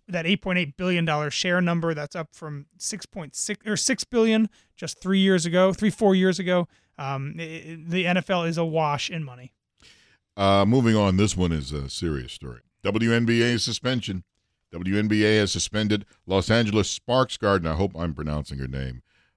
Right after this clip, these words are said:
Speaker 2: Lac-, Ricuna Williams, I hope I'm saying that right,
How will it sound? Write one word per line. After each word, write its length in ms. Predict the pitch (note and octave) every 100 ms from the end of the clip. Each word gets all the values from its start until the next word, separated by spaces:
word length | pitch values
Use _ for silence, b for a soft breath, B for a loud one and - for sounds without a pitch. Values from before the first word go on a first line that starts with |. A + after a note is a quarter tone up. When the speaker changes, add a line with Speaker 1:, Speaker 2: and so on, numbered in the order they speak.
| _
Speaker 2:
Lac-, 280 | D2 D2 - - -
Ricuna 600 | D#2+ - - B2+ A#2 A2+ _ _ _ _ _
Williams, 640 | E2+ G#2 B2 C3+ C3 - _ _ -
I 40 |
hope 200 | E2 G#2
I'm 100 | -
saying 260 | - B1 B1
that 160 | A#1+
right, 180 | A#1 D#2+